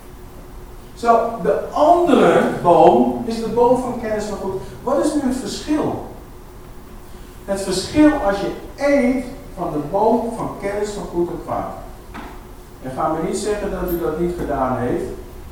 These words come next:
want de Bijbel zegt: "Geen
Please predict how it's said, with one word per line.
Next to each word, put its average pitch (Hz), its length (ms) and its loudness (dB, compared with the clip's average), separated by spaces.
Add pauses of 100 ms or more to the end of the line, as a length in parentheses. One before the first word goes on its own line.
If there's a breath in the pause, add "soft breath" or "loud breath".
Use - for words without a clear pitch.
(240)
want 151 280 -2 (520)
de 127 60 -10
Bijbel 170 380 2
zegt: 160 300 -4 (140)
"Geen 139 220 -2